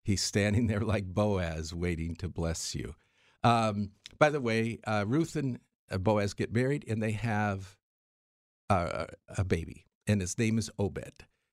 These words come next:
And Obed means servant in Hebrew. And he is the grandfather, Obed, of David, the great king. And he will be in the lineage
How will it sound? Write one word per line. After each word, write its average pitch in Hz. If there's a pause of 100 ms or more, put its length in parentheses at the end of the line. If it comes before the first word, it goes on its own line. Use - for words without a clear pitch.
And 104
Obed 117
means 101
servant 85 (220)
in 90
Hebrew. 73 (680)
And 104
he 147
is 104
the 92
grandfather, 90
Obed, 82 (300)
of 78 (140)
David, 85
the 82
great 78
king. - (460)
And 101
he 147
will 123
be 104
in 120
the 110
lineage 92